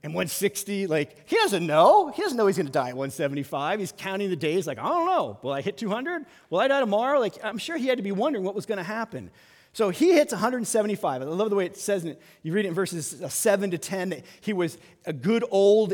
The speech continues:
age, full of years. Isn't that a polite way to put it? We can say that of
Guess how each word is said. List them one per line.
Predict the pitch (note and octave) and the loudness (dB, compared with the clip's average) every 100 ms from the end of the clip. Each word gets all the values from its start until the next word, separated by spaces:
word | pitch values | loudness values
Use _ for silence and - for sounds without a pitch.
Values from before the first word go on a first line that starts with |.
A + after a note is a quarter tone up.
| - | -4
age, | F3 F3+ F3 E3+ D3 - _ _ | -2 0 2 0 -4 -12 _ _
full | - - - D4 B3+ | -20 -8 0 2 2
of | F3 | -2
years. | F3+ D#3 D3 | -2 -4 -4
Isn't | C#4+ | -4
that | B3+ | -4
a | |
polite | - F#3 F3+ | -4 -4 -4
way | F3 | -6
to | D#3+ | -6
put | E3+ D#3 | -8 -8
it? | - _ _ _ _ _ _ _ _ _ _ _ _ _ - | -10 _ _ _ _ _ _ _ _ _ _ _ _ _ -12
We | |
can | D3+ | -10
say | - F3+ | -2 0
that | D3+ B2+ | 0 -2
of | B2 - | -4 -12